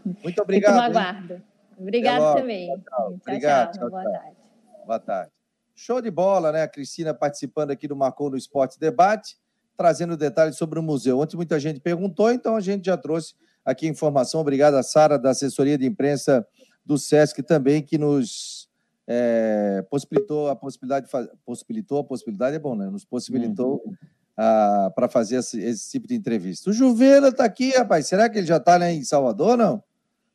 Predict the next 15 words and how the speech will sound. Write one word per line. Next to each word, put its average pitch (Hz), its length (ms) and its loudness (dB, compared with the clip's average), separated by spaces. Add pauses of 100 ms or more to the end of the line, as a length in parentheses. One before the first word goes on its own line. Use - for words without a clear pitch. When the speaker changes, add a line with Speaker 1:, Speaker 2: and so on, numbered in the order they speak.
(360)
Speaker 1:
Acho - 180 -10
que 359 80 -6
ele 403 80 -4
já 392 160 -2
vai 339 400 2
dez 135 360 2
dias 123 300 -4
antes, 156 300 -4
né? 120 260 -10 (520)
Tudo 165 180 -4
Speaker 3:
Vai 160 60 -2
Speaker 1:
bem, 208 160 6
Speaker 3:
pegar 247 100 4
um 240 40 4
Speaker 1:
Juvena? 214 180 4